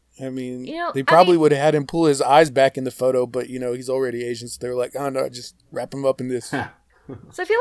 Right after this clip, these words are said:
Speaker 2: like most of these, most of these characters are, people are Asian that are playing the characters.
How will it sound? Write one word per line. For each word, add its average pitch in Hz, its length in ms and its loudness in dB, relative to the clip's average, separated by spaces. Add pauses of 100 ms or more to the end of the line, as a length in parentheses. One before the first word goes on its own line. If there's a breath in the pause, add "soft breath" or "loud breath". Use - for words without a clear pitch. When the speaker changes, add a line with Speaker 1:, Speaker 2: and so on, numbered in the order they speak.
Speaker 2:
like 302 160 -8
most 285 240 0
of 403 80 -4
these, 330 260 -6 (680)
most 214 380 -8
of 392 80 -8
these 392 220 -8
characters 381 520 -14
are, 339 300 -14
people 330 320 -10
are 277 140 -4
Asian 277 360 -8
that 240 140 -8
are 208 80 -8
playing 233 380 -12
the 254 40 -18
characters. 269 600 -16